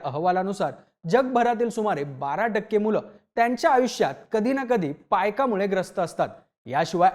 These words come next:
अनेक लोकांना वारंवार नखं खाण्याची, ओठ चावण्याची किंवा शरीरावरची त्वचा गुरतडणे किंवा केस उपटण्याच्या सवयी असतात. जेव्हा स्वतःच्या शरीराला त्रास होईल असं वर्तन व्यक्तीकडून होतं, तेव्हा त्याला बीएफआरबी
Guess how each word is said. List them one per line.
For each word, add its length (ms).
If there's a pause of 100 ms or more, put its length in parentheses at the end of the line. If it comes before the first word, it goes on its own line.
अनेक 240
लोकांना 400
वारंवार 520
नखं 320
खाण्याची, 380 (280)
ओठ 260
चावण्याची 560
किंवा 420
शरीरावरची 680
त्वचा 400
गुरतडणे 480
किंवा 440
केस 380
उपटण्याच्या 560
सवयी 400
असतात. 260 (340)
जेव्हा 260
स्वतःच्या 440
शरीराला 460
त्रास 420
होईल 260
असं 200
वर्तन 360
व्यक्तीकडून 540 (120)
होतं, 440 (240)
तेव्हा 200
त्याला 240
बीएफआरबी 960